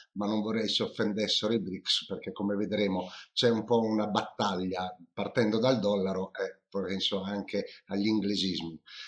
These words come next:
Eh, dati societari e margini di profitto, ne parlerò anche facendo vedere i dati di Nvidia che sono stati, eh, eh, eccellenti, eclatanti, proprio,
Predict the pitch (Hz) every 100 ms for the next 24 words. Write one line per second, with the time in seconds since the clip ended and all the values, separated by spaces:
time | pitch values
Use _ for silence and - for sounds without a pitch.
0 | - 113 107 101 98 95 175 185 - 123
1 | 127 117 127 110 110 113 - 107 104 101
2 | 101 - 165 190 185 185 196 196 135 107
3 | 104 101 95 - 107 101 101 104 113 113
4 | 110 101 - 101 - 110 104 98 101 110
5 | 101 95 113 113 107 104 104 120 127 156
6 | 160 104 101 95 - 98 - 92 - -
7 | - 104 - 104 101 98 95 92 - -
8 | - 120 120 110 110 110 92 87 98 92
9 | 101 - 98 - 110 110 92 87 92 -
10 | 95 - 98 95 92